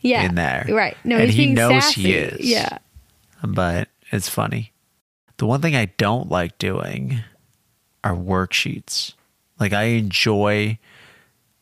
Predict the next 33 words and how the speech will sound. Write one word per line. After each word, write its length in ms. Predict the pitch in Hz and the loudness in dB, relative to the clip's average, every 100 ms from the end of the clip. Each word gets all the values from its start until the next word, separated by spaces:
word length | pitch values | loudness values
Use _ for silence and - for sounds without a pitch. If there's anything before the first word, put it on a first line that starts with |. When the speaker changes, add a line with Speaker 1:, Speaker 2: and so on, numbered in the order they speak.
| _ _ _ | _ _ _
Speaker 2:
helping 500 | - 104 - 107 98 | -2 -2 0 -2 0
him 260 | 92 90 | 0 0
learn, 640 | 90 90 87 90 107 123 123 _ - _ _ | -2 0 0 2 0 0 -4 _ -20 _ _
but 100 | - | -4
at 100 | 98 | -2
the 80 | 101 | 0
same 340 | - 104 104 95 | 0 2 0 0
time, 400 | 90 90 95 104 | 0 0 0 -2
it's 220 | 90 - | -2 0
such 340 | - 98 92 | 0 0 0
a 80 | 95 | -2
battle. 600 | - 85 85 85 113 120 - _ _ _ | 0 0 0 0 0 -2 -8 _ _ _
Speaker 1:
Right. 320 | 180 170 160 - | -2 0 0 -2
Speaker 2:
But 100 | - | 0
I 80 | 104 | 0
feel 240 | - 127 120 | 2 2 2
like 240 | 113 104 | 2 0
it's, 160 | 104 - | -2 0
like, 200 | 101 - | -2 0
things 340 | 107 101 101 | -2 -2 0
like, 300 | 95 95 - - _ _ - | 0 0 -4 -14 _ _ -2
I 120 | 101 | 0
want 400 | 95 208 95 - | 2 2 0 0
to 100 | 92 | 0
help 280 | 92 92 - | 2 0 -2
him 200 | 92 90 | -4 -2
learn. 460 | 87 87 95 110 | 0 2 0 0
Speaker 1:
Right. 280 | 131 - - _ _ _ _ _ _ _ _ _ - | 0 -2 -6 _ _ _ _ _ _ _ _ _ -2
Speaker 2:
But 480 | 95 90 87 87 - | 2 2 2 0 0
Speaker 1:
And 120 | 240 | 0
one 180 | 240 240 | 2 0
for 160 | 254 | -2
context, 800 | 233 240 240 240 226 208 - - | -2 0 0 0 0 0 -4 -10